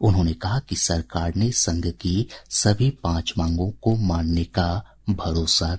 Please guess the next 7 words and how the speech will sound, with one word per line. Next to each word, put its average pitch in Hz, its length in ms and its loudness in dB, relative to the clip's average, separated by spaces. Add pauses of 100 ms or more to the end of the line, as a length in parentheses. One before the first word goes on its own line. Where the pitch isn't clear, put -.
(120)
दिया 82 180 0
है। - 340 -8 (1400)
खान 147 380 6
एवं 135 260 4
भूतत्व 95 540 0
विभाग 85 380 -2
ने 120 160 6